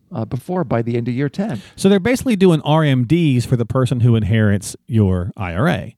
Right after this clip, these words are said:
Speaker 2: right? The required minimum distribution. You gotta take it out a little bit each year, and you gotta pay the taxes on it.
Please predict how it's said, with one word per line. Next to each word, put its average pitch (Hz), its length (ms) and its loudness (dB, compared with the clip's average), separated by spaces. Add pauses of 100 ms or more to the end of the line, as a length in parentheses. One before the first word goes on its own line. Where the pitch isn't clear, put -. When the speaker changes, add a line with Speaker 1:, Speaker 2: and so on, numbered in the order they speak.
Speaker 2:
right? 110 320 -6
The 107 100 -6
required 104 320 0
minimum 101 200 -2
distribution. 101 520 0
You 98 120 -2
gotta 101 180 0
take 110 220 -4
it 104 80 -6
out 104 140 -8
a 98 60 -14
little 110 200 -2
bit 117 200 -6 (100)
each 131 260 -4
year, 101 240 0
and 98 120 -4
you 104 80 -2
gotta 101 160 -2
pay 104 140 -2
the 101 80 -4
taxes 165 380 -4
on 80 140 -12
it. - 60 -20